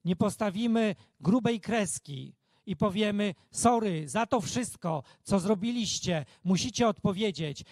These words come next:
i nie możemy iść do przodu", przez te, e, zapominając o tym, jak łamaliście konstytucję, co zrobiliście ze szkołą, ze służbą zdrowia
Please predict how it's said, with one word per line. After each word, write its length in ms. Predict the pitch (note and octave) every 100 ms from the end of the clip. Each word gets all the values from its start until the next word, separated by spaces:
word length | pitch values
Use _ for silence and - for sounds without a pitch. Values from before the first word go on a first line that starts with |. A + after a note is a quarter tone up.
| -
i 80 | F#3+
nie 120 | G3+
możemy 380 | A#3 G#3+ C4+ B3+
iść 100 | G#3
do 100 | G#3+
przodu", 540 | - G3 E3+ D3 C3 - - -
przez 280 | - G#3 F3
te, 120 | -
e, 240 | A3 F#3+ F3+ - - F3 E3+ E3+ G3 G#3
zapominając 800 | F#3 G#3+ A#3+ A#3 A3+ B3 A3+ G#3
o 120 | F#3+ F#3
tym, 300 | F3+ E3 C#3+ - -
jak 160 | F3
łamaliście 520 | E3+ G#3 G#3+ G3+ - G3+
konstytucję, 960 | G3+ G3 G#3+ G3 A3+ - F3+ F3 D#3+ - - _
co 160 | - F3+
zrobiliście 520 | G3+ F#3 G3 - G#3
ze 140 | F#3+
szkołą, 500 | G3 - A3+ G3 F3+
ze 140 | E3 D#3+
służbą 400 | G#3 E3+ G#3 G3+
zdrowia 520 | E3+ A3+ F3+ F#3